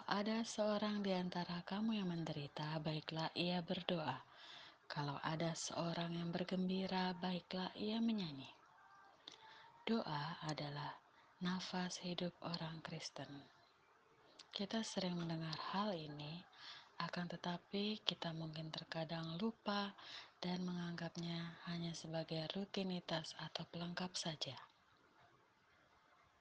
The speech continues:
Akan tetapi, berbeda dengan Elia, karena ia sadar akan kuasa doa, maka ia pun menggunakannya. Ketika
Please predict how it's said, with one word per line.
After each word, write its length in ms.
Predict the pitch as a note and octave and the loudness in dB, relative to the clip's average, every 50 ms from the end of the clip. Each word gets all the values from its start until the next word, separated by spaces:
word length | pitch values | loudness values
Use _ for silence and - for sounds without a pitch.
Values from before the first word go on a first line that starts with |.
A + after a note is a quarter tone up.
| - - - - - - - - - - | -20 -20 -20 -16 -12 -12 -10 -8 -8 -8
Akan 240 | F3+ - - G#3+ A3 | -8 -8 -6 -8 -6
tetapi, 720 | G#3+ - G#3 - - F3+ F3 - - F3 E3 D#3+ E3 F3+ G3 - - - - - - - - - | -6 -6 -4 -4 -4 -4 -4 -4 -4 -4 -2 -2 -2 -2 -4 -4 -6 -8 -8 -10 -10 -12 -10 -4
berbeda 560 | - F#3 F#3 E3 F#3 F#3 F#3 F#3 F#3+ G3 G3+ | -2 0 2 2 4 4 4 4 2 2 0
dengan 320 | G3 F#3 F3+ F3+ E3+ E3+ F3 - | 2 0 0 0 -2 -2 -4 -2
Elia, 640 | - G3 G3 F#3+ F3+ E3+ E3 D#3+ D#3+ D#3+ E3+ F3+ F#3+ - - - - - - - - - - | -2 0 0 0 0 -2 -2 -2 -2 -2 -2 -2 -4 -6 -8 -14 -16 -14 -14 -14 -12 -6 -4
karena 320 | F3+ F3+ F3 E3+ E3 E3 - - - | -4 -2 -2 -2 -4 -4 -8 -2 2
ia 320 | A3+ A#3 B3 B3 B3 A#3+ A#3 | 4 6 6 6 4 2 0
sadar 400 | - - F#3 E3 D#3+ E3 D#3+ - | 0 2 2 2 2 2 0 2
akan 320 | D3+ F3 - E3+ E3 D#3+ D#3+ - | 0 0 0 -2 -4 -4 -6 -8
kuasa 560 | - - - G#3+ A3 A3+ - - - E3+ D#3 | -10 -4 0 0 0 2 0 0 0 0 0
doa, 480 | D#3 D3 C#3 - - D3 D#3 D#3+ D#3+ - - - - - - - - - F3+ | 0 0 -2 -2 -2 -2 -2 -4 -6 -10 -14 -20 -20 -20 -20 -20 -12 -8 -6
maka 240 | F3+ F3 - - F#3 | -6 -4 -2 -2 0
ia 240 | - F#3+ G#3 G#3+ G#3+ | 0 2 2 2 2
pun 320 | G#3+ - - A3+ A3+ A3+ | 0 0 0 0 2 4
menggunakannya. 920 | A3 G#3+ A3 A3+ A3+ A3 G#3+ G3+ F#3+ F3+ E3+ E3 - D#3+ D3 C#3+ C3+ B2+ - - - - - - - - - - - - - - - - - - - - - - - - - - - - - - | 4 4 4 4 4 4 2 2 2 2 0 -2 -2 -4 -4 -4 -6 -6 -8 -12 -16 -18 -18 -18 -18 -18 -18 -18 -18 -18 -18 -18 -18 -18 -18 -18 -18 -18 -18 -16 -14 -12 -12 -12 -12 -10 -8 -8
Ketika 400 | - - - A3+ A#3 - B3+ B3+ | -6 0 2 2 4 4 2 2